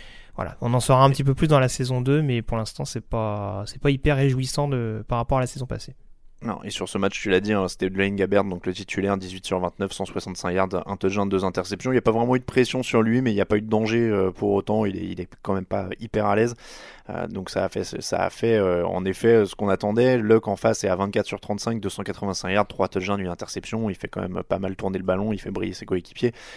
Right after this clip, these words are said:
Speaker 2: Donc c'est pas une grosse surprise. On reparlera des Colts dans la preview de, de jeudi notamment parce
Speaker 1: Ouais.
Speaker 2: que, euh, ils avaient, ils seront au premier tour des playoffs, donc
Speaker 1: Ils
Speaker 2: grâce à cette victoire.
Speaker 1: Ils étaient à un cinq, hein, les Colts. On prend les, les comparaisons avec
Speaker 2: Oui.
Speaker 1: les Bengals tout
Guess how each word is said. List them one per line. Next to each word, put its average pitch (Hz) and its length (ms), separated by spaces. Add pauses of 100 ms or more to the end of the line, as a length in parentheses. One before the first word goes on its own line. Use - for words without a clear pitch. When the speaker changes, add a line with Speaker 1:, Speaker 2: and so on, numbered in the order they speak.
(220)
Speaker 2:
Donc 104 140
c'est 120 100
pas 160 140
une 175 140
grosse 147 200
surprise. 135 460
On 120 60
reparlera 113 520
des 107 160
Colts 113 380
dans 101 160
la 98 100
preview 113 380
de, 98 240
de 101 100
jeudi 123 340
notamment 127 460
parce 107 180
Speaker 1:
Ouais. - 60
Speaker 2:
que, - 80
euh, 95 380
ils 95 240
avaient, 95 180
ils 104 140
seront 101 340
au 120 40
premier 101 260
tour 113 160
des 101 80
playoffs, 98 360
donc 101 120
Speaker 1:
Ils 123 60
Speaker 2:
grâce 98 200
à - 60
cette 113 200
victoire. - 440
Speaker 1:
Ils 131 160
étaient 139 160
à 156 80
un 143 100
cinq, 165 320
hein, 123 60
les 123 120
Colts. 113 300
On 117 120
prend - 140
les, 120 280
les 117 280
comparaisons 127 480
avec 143 80
Speaker 2:
Oui. 180 60
Speaker 1:
les 131 60
Bengals 135 440
tout 135 120